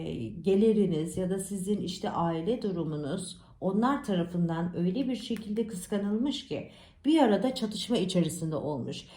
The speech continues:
Laf cambazlığına başlanmış. Aslında siz yukarıdayken onlar aşağıdan sürekli söylemeye çalışmışlar. Öyle güzel bir laf vardır ki, "Gah çıkarım gökyüzüne, seyrederim alemi,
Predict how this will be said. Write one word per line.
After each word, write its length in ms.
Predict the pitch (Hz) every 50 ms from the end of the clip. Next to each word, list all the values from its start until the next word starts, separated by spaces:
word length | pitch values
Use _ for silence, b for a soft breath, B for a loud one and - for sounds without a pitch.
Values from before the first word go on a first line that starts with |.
| B B B B -
Laf 260 | 254 294 294 - -
cambazlığına 760 | 240 220 208 202 190 185 185 185 180 180 180 185 185 180 175
başlanmış. 840 | 151 143 139 - - - 139 123 104 104 127 - - - - - B B B B B B B
Aslında 400 | - 233 226 - - 311 330 294
siz 300 | - - 285 277 233 208
yukarıdayken 680 | 220 220 - 233 226 226 233 226 294 302 302 294 208
onlar 280 | 196 196 214 226 233 226 -
aşağıdan 560 | 226 226 214 - - 226 214 196 180 220 226
sürekli 640 | 214 - - 247 226 208 214 214 233 240 247 247 247 B B B B B
söylemeye 720 | - - - 214 196 185 180 180 180 185 196 214 226 214
çalışmışlar. 680 | 220 - 170 139 139 139 - - - - - - - - - - B B B B B
Öyle 220 | - 202 214 262
güzel 380 | 247 220 196 233 208 196 190 170
bir 120 | 190 180
laf 280 | 180 180 170 170 - -
vardır 400 | 170 165 165 170 202 226 - -
ki, 180 | - 147 143 139
"Gah 300 | - 214 220 190 - -
çıkarım 460 | - - - 170 156 147 143 143 143
gökyüzüne, 640 | - 190 196 190 - 170 135 - - 139 143 139 139
seyrederim 760 | - - - 170 165 165 170 175 175 196 208 214 226 226 233
alemi, 560 | 226 226 226 220 226 220 226 226 226 226